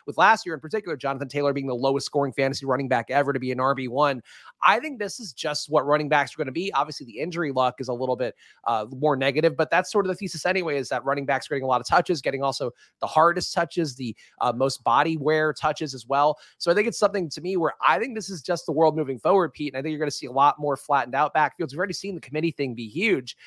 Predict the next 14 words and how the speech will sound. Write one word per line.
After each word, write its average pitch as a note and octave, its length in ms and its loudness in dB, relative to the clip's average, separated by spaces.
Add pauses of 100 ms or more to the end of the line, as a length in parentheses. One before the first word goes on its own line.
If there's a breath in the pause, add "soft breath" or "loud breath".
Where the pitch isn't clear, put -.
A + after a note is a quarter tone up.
(180 loud breath)
but E3+ 100 4
it's F3 140 0
also A3+ 340 4
just F3+ 260 0
like, F3 260 2
you G3+ 80 -6
know, D3+ 220 2 (240)
for D#3+ 100 -2
me, G#3+ 160 -2
the G#3 80 0
logic D#3 320 4
was D3+ 120 -8
always D3+ 300 0
that C3+ 200 0